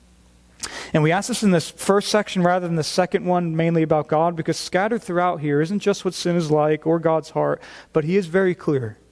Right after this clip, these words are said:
what sin deserves, the, the consequences of sin, the, the, the good and fair justice of it all. And so now for this question, we're gonna be in three main chunks.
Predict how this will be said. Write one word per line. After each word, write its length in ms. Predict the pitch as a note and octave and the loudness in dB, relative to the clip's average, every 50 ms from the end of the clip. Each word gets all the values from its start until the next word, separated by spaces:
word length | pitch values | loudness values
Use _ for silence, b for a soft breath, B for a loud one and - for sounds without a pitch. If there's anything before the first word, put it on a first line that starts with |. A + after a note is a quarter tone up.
| _ b b b b b b b | _ b b b b b b b
what 220 | - D3+ E3+ - | 0 0 0 0
sin 340 | - - - E3 D#3 D#3 D3+ | -4 -2 0 2 2 2 2
deserves, 520 | D3 C#3+ C3+ C3 D3 D3 C3+ B2+ B2+ B2 | 2 0 0 2 0 0 0 0 -2 -4
the, 60 | - D3 | -6 -8
the 200 | - - E3+ - | -4 -4 -4 -4
consequences 920 | - - - E3 E3+ D#3+ - - D3+ - - - C#3+ B2+ - - C3 A#2+ | -2 -2 -2 0 0 0 -2 -6 -8 -6 -4 -4 -4 -4 -6 -8 -8 -6
of 100 | C#3 B2+ | -6 -6
sin, 220 | - - C#3 C3 C3 | -6 -6 -6 -4 -2
the, 100 | C#3+ C#3+ B B B B B | -2 -4 B B B B B
the, 180 | C#3+ D3+ D3+ | 2 2 2
the 140 | D3 D3 D3+ | 2 0 0
good 320 | C#3+ C#3+ - E3 F3 F#3 | 0 2 2 4 4 4
and 140 | F#3 E3+ D#3 | 4 2 0
fair 260 | - - F3 E3 D3+ | 0 0 0 0 0
justice 920 | C#3+ B2+ B2 - D3 D3+ D3 C#3+ - - - - C#3+ B2+ - - - - - | -2 -4 -6 -4 -2 -2 -2 -2 -4 -8 -8 -8 -8 -8 -8 -8 -12 -8 -6
of 180 | - C#3+ B2+ | -4 -4 -2
it 80 | C3 B2 | -2 0
all. 360 | B2+ A#2 A2 G#2 G2+ - - _ _ _ B B B B B B B B B B B B | 0 0 -2 -4 -6 -12 -20 _ _ _ B B B B B B B B B B B B
And 100 | E3 C#3+ | -2 0
so 80 | - D#3+ | 2 2
now 160 | D#3+ E3+ F3+ | 2 2 2
for 140 | - F3+ E3 | 2 2 2
this 160 | F#3 F#3 - | 2 0 0
question, 320 | - F#3+ F3+ - - F3+ | 2 0 0 2 2 0
we're 60 | E3+ | 2
gonna 120 | E3 F3+ E3+ | 2 2 2
be 80 | E3+ | 0
in 60 | D#3+ D#3 | 0 -2
three 340 | - - E3 F3+ F#3 F#3 | -4 -4 0 2 2 2
main 300 | F3 E3+ E3 E3 D#3+ D#3 | 2 2 2 0 0 -4
chunks. 520 | - - - D3 C3 B2 - - - - | -4 -4 -4 -4 -4 -6 -8 -10 -12 -12